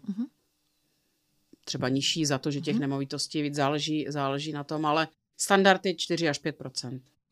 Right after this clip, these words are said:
Speaker 1: Máš stanovenou nějakou, na to se mě často ptají klientky, máš stanovenou,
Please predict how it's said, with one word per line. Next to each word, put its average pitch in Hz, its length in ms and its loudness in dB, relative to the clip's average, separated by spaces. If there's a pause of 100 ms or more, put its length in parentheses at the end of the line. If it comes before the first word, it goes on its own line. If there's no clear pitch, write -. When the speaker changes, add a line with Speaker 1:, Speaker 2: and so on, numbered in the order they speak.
(300)
Speaker 1:
Máš 190 160 0
stanovenou 196 500 -2
nějakou, 196 600 -4
na 185 140 -6
to 185 120 -6
se 196 120 -2
mě 202 160 -2
často - 340 -4
ptají 175 380 -4
klientky, 175 640 -6
máš 180 180 -6
stanovenou, 196 640 -4